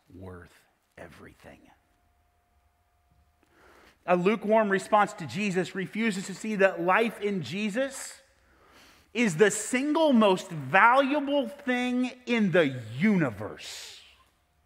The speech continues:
There is nothing that even remotely measures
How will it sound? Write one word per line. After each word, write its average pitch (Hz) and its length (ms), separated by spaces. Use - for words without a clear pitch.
There 214 260
is 208 240
nothing 262 760
that 202 280
even 233 380
remotely 214 880
measures 196 760